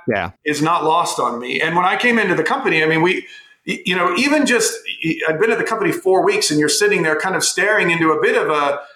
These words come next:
Speaker 2: economic abyss where some C E Os and ec-, econom-, economists you talk to, they go, "Well, it's the end of the world as we know it, and we're just gonna go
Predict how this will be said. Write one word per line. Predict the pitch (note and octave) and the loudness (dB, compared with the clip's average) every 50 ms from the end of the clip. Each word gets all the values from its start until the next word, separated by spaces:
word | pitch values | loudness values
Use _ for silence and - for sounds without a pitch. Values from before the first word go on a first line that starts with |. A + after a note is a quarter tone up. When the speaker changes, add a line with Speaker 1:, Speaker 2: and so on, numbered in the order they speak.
| _ _ - | _ _ -6
Speaker 2:
economic | E3 F3 F3 G3+ F#3 F3 F3 F3 E3+ E3+ E3 E3 E3 | -4 -2 -2 0 0 2 0 0 0 -2 -2 0 2
abyss | D3 - G3 B3 A3 E3+ D#3 D3+ - D3+ | 2 2 4 2 2 0 0 -2 -2 -2
where | D#3 D#3+ D#3 D#3 D3+ D3+ D3+ | 0 0 2 2 4 4 2
some | D3+ - G3 F#3+ F#3 F#3+ F#3 | 2 2 2 2 2 2 0
C | - - F#3+ F#3+ F#3+ E3+ | 0 0 0 0 0 0
E | F3 | 0
Os | F3 F3+ F3+ F3+ F3+ D#3+ D#3 | 2 2 2 2 2 2 2
and | D#3 D#3 | 0 0
ec-, | D#3+ D#3+ - - - | -2 -4 -6 -6 -6
econom-, | E3+ E3+ E3+ E3 D#3+ D#3+ D#3+ D#3+ D#3 D#3 | -4 -4 -2 -2 0 0 0 0 0 0
economists | D#3 D3+ D3+ D3+ D3 - F3+ F3+ E3+ E3 E3 - D#3+ | 0 0 0 0 0 2 0 0 0 -2 -4 -4 -2
you | |
talk | D#3+ E3+ E3+ E3 - - | 0 0 0 0 0 -2
to, | E3 | 0
they | D#3+ D3+ | 0 2
go, | D#3 D#3+ D3+ D3+ C#3+ | 2 2 2 2 2
"Well, | D#3 F#3+ G#3+ A3+ - - A3+ - - - - _ _ _ _ _ | 4 4 4 2 2 0 -2 -6 -10 -14 -20 _ _ _ _ _
it's | - - - - | -8 -6 -4 0
the | E3 F#3+ | 0 0
end | A3 A3+ | 2 2
of | G#3+ G#3 | 2 4
the | G3+ | 4
world | G3 G3+ G3+ G3+ F#3+ F#3+ | 4 4 4 4 2 2
as | F#3 F3+ | 2 2
we | F3+ | 2
know | F3+ F3+ F3+ F3 F3+ | 2 2 4 4 4
it, | F3 F3 F3 F3 F3 D3 | 4 2 2 0 -2 -2
and | D3+ D3+ D#3 D3+ D3+ D3+ D3 D3 D3 D3 D3 C#3+ C#3+ | -2 0 0 0 0 0 0 0 0 2 2 2 4
we're | D3 D3+ D3 | 2 2 2
just | D#3+ D#3+ - - - | 0 0 -2 -2 -2
gonna | E3 D#3 D#3 D3 | -2 0 0 0
go | D3 D3+ D3+ D3+ D3 D3 D3 C#3+ | 0 2 2 4 4 4 2 2